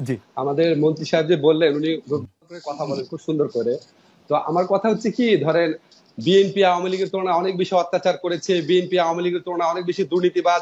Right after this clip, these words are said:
Speaker 2: অনেক বেশি খারাপ, অনেক বেশি destructive, অনেক ভয়াবহ, অনেক জঘন্য, অনেক স্বাধীনতা বিরোধী,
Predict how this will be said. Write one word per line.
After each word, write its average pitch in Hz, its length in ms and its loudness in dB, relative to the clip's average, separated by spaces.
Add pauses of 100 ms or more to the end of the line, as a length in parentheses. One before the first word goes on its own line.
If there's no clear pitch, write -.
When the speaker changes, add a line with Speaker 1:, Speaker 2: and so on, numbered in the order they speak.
(100)
Speaker 2:
অনেক 185 160 -6
বেশি 175 200 -12
খারাপ, 170 360 0 (100)
অনেক 175 180 -4
বেশি 165 140 -4
destructive, 175 540 -2 (340)
অনেক 196 300 2
ভয়াবহ, 175 400 2 (160)
অনেক 196 140 0 (100)
জঘন্য, 180 320 0 (180)
অনেক 208 200 -2
স্বাধীনতা 190 360 0
বিরোধী, 175 320 -2